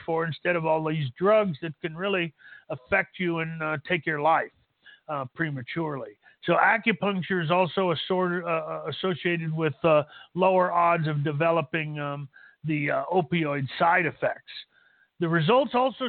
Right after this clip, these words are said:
showed that yoga, uh, and its many different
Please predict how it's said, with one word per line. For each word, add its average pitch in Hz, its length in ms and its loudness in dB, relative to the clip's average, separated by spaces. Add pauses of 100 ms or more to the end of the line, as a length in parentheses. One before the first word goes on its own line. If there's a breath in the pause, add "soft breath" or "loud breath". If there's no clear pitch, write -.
(140)
showed 233 240 -4
that 190 160 -6
yoga, 220 540 -4 (580 soft breath)
uh, 165 360 -8
and 196 160 -4
its 180 160 -6 (100)
many 202 380 2
different 170 380 0